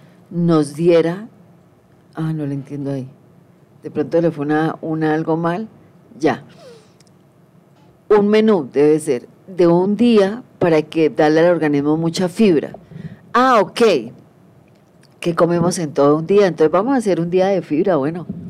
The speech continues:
Eh, no po-, no puedo dar todas las recetas, pero sí puedo dar lo que pueden consumir en un día de fibra. Entonces, eh, vamos a iniciar. Recuerden que siempre cuando iniciamos tenemos que alcalinizar el cuerpo.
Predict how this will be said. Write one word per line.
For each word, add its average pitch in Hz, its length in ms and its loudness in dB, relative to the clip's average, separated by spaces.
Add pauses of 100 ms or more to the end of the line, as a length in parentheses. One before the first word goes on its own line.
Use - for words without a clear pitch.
(180)
Eh, 160 80 -6
no 156 160 -4
po-, 170 260 0
no 165 160 -2
puedo 175 160 2
dar 196 140 0
todas 208 240 4
las 214 140 4
recetas, 156 420 -6
pero 185 180 -6
sí 143 140 -10
puedo 139 220 -4
dar 156 260 2 (460)
lo 180 200 2
que 160 120 0
pueden 151 340 0
consumir 175 640 0 (340)
en 165 240 2
un 165 220 0
día 170 240 4
de 151 160 2
fibra. 160 420 -2 (440)
Entonces, 175 800 -2 (600)
eh, 175 340 4
vamos 165 380 0
a 196 80 2
iniciar. 175 480 0
Recuerden 180 460 0
que 165 140 -4
siempre 147 360 -2
cuando 190 260 0
iniciamos 180 680 -2 (300)
tenemos 143 420 -4
que 175 260 0
alcalinizar 139 800 -4
el 139 140 -6
cuerpo. 160 400 0